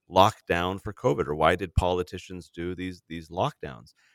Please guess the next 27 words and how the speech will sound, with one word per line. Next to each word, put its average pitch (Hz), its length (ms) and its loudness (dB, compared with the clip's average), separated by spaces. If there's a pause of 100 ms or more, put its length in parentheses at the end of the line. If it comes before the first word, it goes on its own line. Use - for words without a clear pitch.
(120)
And 110 140 0
I 107 80 2
think - 260 -6
that's - 220 0
part 127 240 2
of 131 80 -6
the 139 160 -4
answer. 170 420 -6
It 113 80 4
was 117 260 4
new. 117 360 0
It, 67 200 -2
it 90 100 2
was 90 180 -4
scary. 107 680 -2 (420)
And 101 300 0
the 104 100 4
worst 117 460 0
thing 123 180 0
for 104 220 2
a 85 60 4
politician, 104 920 2 (440)
uh, 87 320 -2
to 87 120 -12
do 98 440 2 (920)
is 92 160 0
nothing. 85 420 -4